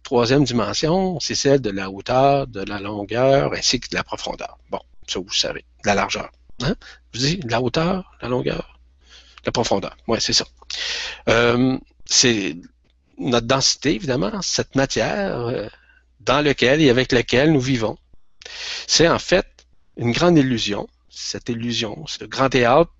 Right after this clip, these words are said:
euh, qu'on appelle, euh, ce grand théâtre éphémère qu'on appelle la Terre. C'est un monde exclusivement physique, euh, qui est vraiment pas spirituel sur un plan multidimensionnel, parce que la spiritualité ici est beaucoup plus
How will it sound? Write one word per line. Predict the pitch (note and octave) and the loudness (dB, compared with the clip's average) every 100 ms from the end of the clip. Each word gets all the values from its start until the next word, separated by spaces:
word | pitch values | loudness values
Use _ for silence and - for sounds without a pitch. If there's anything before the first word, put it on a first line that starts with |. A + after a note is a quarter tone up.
| - | -14
euh, | A#2 A2 A2+ - | -12 -12 -18 -14
qu'on | A2 | -10
appelle, | G#2+ - B2 B2 | -6 -2 0 -2
euh, | A2 G#2+ A2 | -6 -10 -8
ce | - | -6
grand | G#2 A#2+ | -2 0
théâtre | A#2+ A#2+ B2 | 2 2 2
éphémère | G#2+ A2+ A#2 D3 D3+ | -2 0 2 0 0
qu'on | A#2+ | -2
appelle | G#2+ B2+ | -2 -2
la | A#2 G2 | -4 -4
Terre. | G2 - - _ _ _ _ _ _ - - - - - - _ _ - | -6 -8 -14 _ _ _ _ _ _ -18 -14 -12 -12 -16 -20 _ _ 0
C'est | - C3+ C3+ | 4 4 4
un | A#2+ B2 A#2 A2+ A2+ | 4 6 6 4 4
monde | A#2 B2 D3+ D#3+ C3+ A#2+ G#2+ | 4 6 8 6 6 4 2
exclusivement | - - B2+ C#3+ A#2 A#2 C#3 C#3+ A#2 F#2+ | 2 2 2 2 2 4 4 6 4 2
physique, | - A2+ G#2+ F#3 - - | -2 -2 0 -4 -6 -10
euh, | A#2 A2 A2 - | -8 -6 -10 -10
qui | - A2 | -6 -4
est | |
vraiment | G#2 A#2+ C3 B2+ | 0 2 4 2
pas | - C3 | 2 2
spirituel | - C3 A#2 - B2 C3+ | 4 2 0 0 2 2
sur | - | 0
un | A2+ | -2
plan | - A#2+ | 0 0
multidimensionnel, | A#2 - A2 A2 - G#2+ A2 A2+ | 0 -4 -2 -2 -2 -2 -2 -2
parce | A2 | -4
que | G#2+ | -6
la | G2 | -6
spiritualité | - A2+ G#2 - G2+ - A#2 | -8 -8 -8 -6 -6 -4 -4
ici | G#2 - C3+ - - - - | -2 -4 -6 -10 -14 -14 -6
est | - | -4
beaucoup | A2+ A#2 A2+ | -4 -6 -4
plus | - | 0